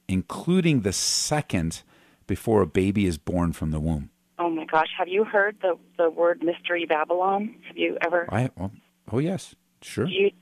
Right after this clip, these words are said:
Speaker 2: I feel like New York is Mystery Babylon, and I feel like just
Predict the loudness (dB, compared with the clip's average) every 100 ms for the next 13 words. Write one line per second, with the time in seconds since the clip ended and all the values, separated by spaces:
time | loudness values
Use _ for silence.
0 | _ _ 0 0 0 -2 -2 -2 _ _
1 | _ _ -2 2 4 2 -2 -4 -4 -2
2 | -2 2 2 2 0 0 0 0 -2 -2
3 | 0 2 0 -2 -8 -20 _ _ _ -4
4 | -4